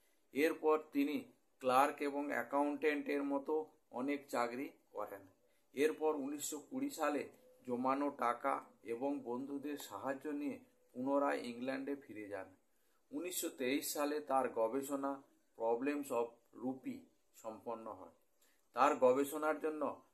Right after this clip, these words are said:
লন্ডন ইউনিভার্সিটি তাকে Doctor of Science উপাধিতে ভূষিত করেন। এরপর তিনি ভারতবর্ষে ফিরে আসেন এবং সম্পূর্ণ জীবন ভারতবাসীর সেবায় নিয়োজিত করেন। এরপর দেখব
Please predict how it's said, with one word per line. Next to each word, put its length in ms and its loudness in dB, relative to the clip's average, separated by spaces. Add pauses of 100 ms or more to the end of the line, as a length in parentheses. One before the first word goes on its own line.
(140)
লন্ডন 520 0
ইউনিভার্সিটি 720 -2
তাকে 360 0 (540)
Doctor 380 0
of 160 6 (140)
Science 380 0 (100)
উপাধিতে 680 -2 (320)
ভূষিত 360 -8
করেন। 380 -6 (840)
এরপর 400 0 (120)
তিনি 200 -2
ভারতবর্ষে 800 2 (340)
ফিরে 180 0
আসেন 380 4
এবং 280 0
সম্পূর্ণ 600 -4
জীবন 420 -2 (400)
ভারতবাসীর 720 2 (100)
সেবায় 360 2 (380)
নিয়োজিত 540 -2 (120)
করেন। 280 -10 (1600)
এরপর 340 2
দেখব 440 6